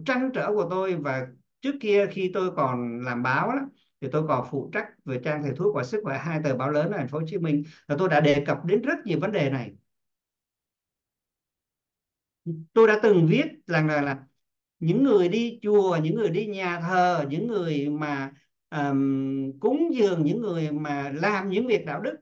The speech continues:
nhưng mà sản xuất ra thực phẩm độc hại thì tội tay đinh, bởi vì đó là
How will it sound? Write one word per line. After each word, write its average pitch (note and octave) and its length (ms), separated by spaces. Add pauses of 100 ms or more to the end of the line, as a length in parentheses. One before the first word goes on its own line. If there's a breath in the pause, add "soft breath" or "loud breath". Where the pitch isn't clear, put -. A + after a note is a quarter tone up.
nhưng D4 640
mà D#3 420
sản E3 320
xuất - 380
ra E3 200
thực E3 140 (260)
phẩm D3+ 180 (220)
độc G3 260
hại D#3 380
thì D#3+ 240 (320)
tội E3 220 (100)
tay A3+ 260
đinh, A3+ 320
bởi D#3+ 180
vì G3+ 200
đó A3+ 160
là B3+ 120